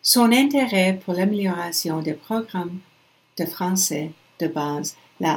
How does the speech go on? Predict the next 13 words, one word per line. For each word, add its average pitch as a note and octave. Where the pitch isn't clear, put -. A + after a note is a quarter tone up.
amené F3+
en E3
mille F3
neuf E3+
cent D3+
quatre-vingt-dix-sept F#3
d'entreprendre D#3+
avec, D#3
euh, D#3
m-, D3+
euh, D3+
monsieur E3+
Claude E3